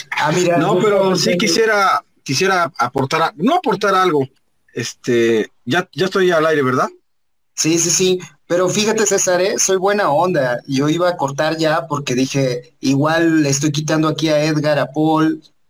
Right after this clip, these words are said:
Speaker 1: y aquí estás tú, todavía.
Speaker 2: <laughs> Ya me clavé desde el principio. Y Juan, quiero que sepas que soy un, este, admirador tuyo desde, desde el principio y cuando sacaste lo de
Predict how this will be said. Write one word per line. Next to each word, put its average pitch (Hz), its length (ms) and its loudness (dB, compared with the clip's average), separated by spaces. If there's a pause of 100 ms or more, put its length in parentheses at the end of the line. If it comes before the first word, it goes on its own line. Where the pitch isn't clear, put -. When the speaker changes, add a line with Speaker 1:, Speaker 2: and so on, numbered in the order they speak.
(480)
Speaker 1:
y 160 140 0
aquí 156 220 -2
estás - 320 -2
tú, 226 360 -2 (180)
todavía. 147 540 0 (600)
Speaker 2:
<laughs> 190 340 -2 (400)
Ya 233 400 2
me 240 120 4
clavé 202 280 2
desde 202 180 0
el 156 80 -2
principio. 147 720 0 (320)
Y 131 60 -4
Juan, 214 440 0 (220)
quiero 202 180 -2
que - 100 -8
sepas 214 260 -2
que - 80 -20
soy 196 220 0
un, 196 360 2
este, 135 480 -2
admirador 143 460 0
tuyo 208 340 2
desde, 127 580 0
desde 123 180 0
el 127 80 -4
principio 135 500 -2
y - 40 -2
cuando 127 460 0 (340)
sacaste 180 600 -2
lo 156 180 0
de 131 260 0